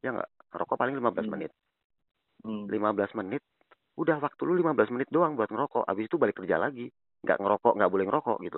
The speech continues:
Speaker 1: loh. Lu masih pada nggak setuju? Lu tanyain begitu, yang lima belas ini.
Speaker 2: Sebenarnya sih, sebenarnya sekarang ini juga anak-anak kalau kerja nggak sambil ngerokok.
Speaker 1: Mm-mm.
Speaker 2: Nggak, nggak ada yang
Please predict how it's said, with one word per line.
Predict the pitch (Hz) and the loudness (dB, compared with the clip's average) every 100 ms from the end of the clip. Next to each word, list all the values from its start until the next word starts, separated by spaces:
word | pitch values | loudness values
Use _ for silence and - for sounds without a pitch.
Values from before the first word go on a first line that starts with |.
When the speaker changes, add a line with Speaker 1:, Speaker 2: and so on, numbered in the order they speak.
| 80 | -8
Speaker 1:
loh. | - - _ _ 165 | -10 -20 _ _ 0
Lu | |
masih | 170 160 | 2 4
pada | 143 123 | 4 6
nggak | 117 98 | 6 4
setuju? | 117 87 107 92 - _ _ _ _ _ _ _ _ _ _ _ _ _ _ _ _ | 0 2 2 0 -4 _ _ _ _ _ _ _ _ _ _ _ _ _ _ _ _
Lu | - | -2
tanyain | 131 120 131 | 0 0 -2
begitu, | 127 131 - 113 110 _ _ | -4 -6 -4 -6 -6 _ _
yang | 107 98 | -2 0
lima | 98 98 | 2 2
belas | 95 92 | 2 -2
ini. | 95 90 | -2 -4
Speaker 2:
Sebenarnya | 117 120 120 139 165 | 2 4 4 2 0
sih, | - _ _ _ - | -2 _ _ _ -2
sebenarnya | 120 120 135 156 | 2 6 4 2
sekarang | 139 123 120 110 | 2 4 4 2
ini | 120 156 | 2 2
juga | 123 113 | 2 2
anak-anak | 113 107 104 131 151 _ | 0 -4 -2 0 -2 _
kalau | 110 110 107 | 2 2 0
kerja | 104 147 143 | 4 4 6
nggak | 107 | 4
sambil | 107 101 92 | 2 -2 2
ngerokok. | 101 120 113 101 92 - _ - | 4 8 8 8 6 -4 _ -12
Speaker 1:
Mm-mm. | 92 90 85 - - | -8 -6 -6 -8 4
Speaker 2:
Nggak, | 117 120 107 92 - - | 6 8 6 0 -8 0
nggak | 101 104 | 4 8
ada | |
yang | 113 | 8